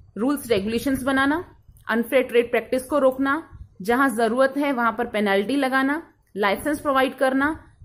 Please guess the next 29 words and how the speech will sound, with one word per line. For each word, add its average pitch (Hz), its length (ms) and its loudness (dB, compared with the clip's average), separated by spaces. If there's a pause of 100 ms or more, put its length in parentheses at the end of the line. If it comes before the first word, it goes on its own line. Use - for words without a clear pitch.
(120)
और 240 180 0
ये 226 220 -2
सब 349 220 -2
security 247 680 0
अगर 240 220 0
सेबी 240 360 -2
देती 208 360 0
है 262 160 -4 (360)
तो 220 80 0
कहीं 226 320 2
ना 294 100 2
कहीं 269 260 0
इन्वेस्टर 226 540 0
secure 269 540 0
हो 277 120 2
जाते 214 320 -2
हैं 240 100 -4
और 220 200 -2
वो 226 400 -4
आराम 262 320 2
से - 340 -8 (360)
अपने 269 380 0
पैसे 262 480 -2
share 247 360 0
market 214 360 0
में 302 100 2
लगा 208 180 2
सकते - 340 -12
हैं। - 120 -18